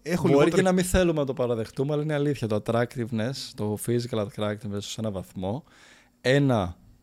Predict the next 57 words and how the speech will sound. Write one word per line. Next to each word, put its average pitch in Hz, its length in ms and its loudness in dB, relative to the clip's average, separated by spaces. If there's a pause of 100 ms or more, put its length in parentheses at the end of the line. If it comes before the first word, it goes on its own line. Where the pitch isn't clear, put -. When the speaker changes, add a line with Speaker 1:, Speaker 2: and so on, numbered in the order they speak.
(160)
Speaker 2:
ε, 98 280 0 (440)
βοηθάει 110 460 2
στο 101 160 -4 (100)
trust. 95 260 0 (220)
Ως, - 220 -2
ε, 107 60 0 (460)
είναι, 196 300 8
δεν 143 260 6
είναι, 214 340 8
δεν 127 100 6
σου - 140 4
λέω 190 80 8
ότι 180 100 6
είναι 147 100 6
καλό 104 280 6
ή 98 60 6
κακό. 87 340 2
Είναι 143 260 6
fact. 160 160 6 (120)
Speaker 1:
Ναι, 226 120 4
είναι 208 120 8
fact. 226 40 6
Speaker 2:
Υπάρχουν 185 240 8
Speaker 1:
Δεν, 160 100 10
δεν 160 180 10
λέμε 147 140 10
Speaker 2:
studies - 40 8
Speaker 1:
ότι - 80 8
είναι 233 100 8
Speaker 2:
από 131 60 6
πίσω 156 120 8
που 143 60 10
Speaker 1:
καλό. 131 140 10
Speaker 2:
δείχνουν 131 280 4
ότι 110 100 4
άμα 123 180 8
βρίσκεις 123 380 2
έναν 123 220 6
άνθρωπο, 120 500 6 (280)
ακριβώς. 117 520 6 (500)
Υπάρχουν 139 360 8
έρευνες 135 340 6
που - 100 6
δείχνουν 131 220 8
από 95 140 6
πίσω 139 200 4
ότι 143 120 4
αν 131 80 4
βρίσκεις 135 260 2
έναν 131 120 4
άνθρωπο 127 340 2
physically 113 400 4
attractive, 92 400 2 (100)
για 151 120 0
το 90 80 2
χύψη - 300 0
λόγο, 92 360 2